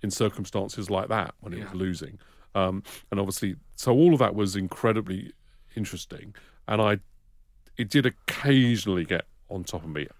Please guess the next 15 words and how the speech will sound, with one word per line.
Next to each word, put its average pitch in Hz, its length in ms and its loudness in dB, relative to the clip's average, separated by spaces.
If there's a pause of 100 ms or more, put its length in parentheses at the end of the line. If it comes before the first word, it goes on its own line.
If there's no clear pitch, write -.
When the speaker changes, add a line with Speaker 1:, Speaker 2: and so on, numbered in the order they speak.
(120)
Speaker 1:
I 156 160 6
think 135 320 0
if 123 160 -4
I'd 110 180 0
had 107 180 -2
a 92 100 -2 (400)
better 117 300 -4
comprehension 107 760 -6
of 78 60 -8
politics, 76 460 -12 (240)
it 101 100 -2
might 101 280 0
have 90 80 -8
been 90 180 -2
worse. 82 420 -6